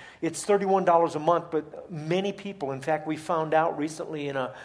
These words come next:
board meeting, we're looking at charts, that, um, from May until September thirtieth, we lost two hundred and fifty of our sponsors for kids that are dependent on that money to continue in school.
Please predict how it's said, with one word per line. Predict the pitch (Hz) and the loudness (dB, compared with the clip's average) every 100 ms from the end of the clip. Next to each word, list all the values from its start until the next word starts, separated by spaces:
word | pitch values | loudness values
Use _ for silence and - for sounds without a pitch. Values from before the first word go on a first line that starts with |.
| - - | -20 -2
board | 139 170 170 | 4 4 4
meeting, | 156 135 | -2 0
we're | 139 | 0
looking | 160 151 | 0 -2
at | 135 | -6
charts, | - 165 151 147 - | 0 4 4 2 -2
that, | 160 147 147 - - - | 2 2 0 -8 -18 -6
um, | 165 151 143 127 - - - | 0 2 0 -6 -18 -20 -6
from | - 180 156 160 | 2 2 2 2
May | 175 185 202 226 202 | 4 6 4 2 -2
until | 160 151 170 165 | -4 0 4 4
September | 160 156 - 185 175 | 2 -8 -8 -2 -2
thirtieth, | 165 - 202 180 131 120 - | -2 0 2 2 0 -4 -4
we | 151 | 0
lost | 143 143 135 - | 4 2 0 -6
two | 202 | -2
hundred | 180 156 | -2 -4
and | 139 | -12
fifty | - 160 156 151 131 127 - - - - | -6 -4 -4 -4 -6 -8 -14 -20 -20 -6
of | 147 131 127 120 - | 0 2 0 -4 -2
our | 127 | -2
sponsors | 120 - 156 156 156 110 113 | -2 0 2 2 -2 -8 -10
for | - - 120 120 - - - | -10 -4 -2 -2 -6 -14 -20
kids | - 196 151 113 - | -6 0 0 -2 -4
that | 135 123 - | -4 -4 0
are | 135 | 0
dependent | 131 117 165 160 139 | 0 -6 -4 -4 -4
on | 123 120 | -8 -6
that | 123 127 127 - - - | -6 -6 -6 -14 -20 -4
money | 147 165 135 123 | 2 2 0 -8
to | 131 | -10
continue | 120 131 127 160 147 127 | -12 -12 -12 -10 -8 -10
in | |
school. | 117 - 156 120 - | -10 -6 -4 -4 -8